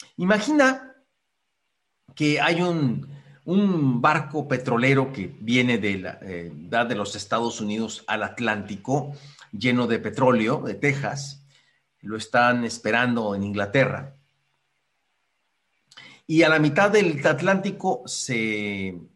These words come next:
se, se detiene, ¿no? Se detiene el motor que llevaba el barco. Este, este barco, eh, está lleno de petróleo, lleno de riqueza, pero no puede llegar a su puerto.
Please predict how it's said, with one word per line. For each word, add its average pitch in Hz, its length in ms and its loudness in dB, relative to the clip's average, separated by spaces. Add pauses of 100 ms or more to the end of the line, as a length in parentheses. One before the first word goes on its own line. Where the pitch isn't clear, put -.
(140)
se, - 320 -14
se 85 340 -14
detiene, 107 680 -6
¿no? - 320 -10
Se 120 80 -10
detiene 120 300 -4
el 139 60 2
motor 135 640 0 (640)
que 113 100 -6
llevaba 110 300 -2
el 101 80 -6
barco. 90 380 -4 (800)
Este, 135 720 4 (680)
este 143 200 2
barco, 147 540 2 (320)
eh, 107 420 0
está 117 220 -2
lleno 202 320 6
de 123 80 6
petróleo, 101 480 0
lleno 226 240 6
de 185 80 4
riqueza, - 640 0 (140)
pero 139 160 6
no 202 180 6
puede 208 180 4
llegar 120 520 2
a 107 100 -2
su 107 320 -2
puerto. 104 500 -2